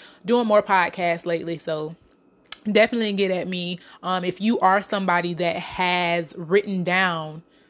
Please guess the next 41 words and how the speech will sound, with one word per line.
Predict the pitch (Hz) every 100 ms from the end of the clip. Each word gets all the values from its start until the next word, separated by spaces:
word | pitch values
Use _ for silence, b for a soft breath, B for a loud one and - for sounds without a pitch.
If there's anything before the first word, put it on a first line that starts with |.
| b _ -
and, | 196 185
and | 180 175
has, | 180 196 190
like, | 180 175
actually | 185 - 180
written | 175 190 190
down | 175 170 175
your | 170
affirmations, | 170 - 170 165 - 165
if | 175 240
you're |
somebody | 247 285 262 233
that's | 226 208 185
really, | 202 277 277 269 - B -
like, | 190
way | 180 226 277
more | 262 262
organized | 226 254 247 220 202 185 175
than | 180
I | 175 165 160
am, | - - B B -
let | 208 254
me | 262 254
know | 233 214 180 202
<laughs> |
the | 220 185 170 214
results | 196 180 190 185 -
that | 180 170
you | 165 214 262
have | 208 175
had | 185 160 160 156 - B B _
in | 190
just | 214 220
writing | 175 175 175
it | 170
down | - 143 110 - _ -
and | 185
just | 185 175
getting | 170 175 180
it | 170
done. | 170 160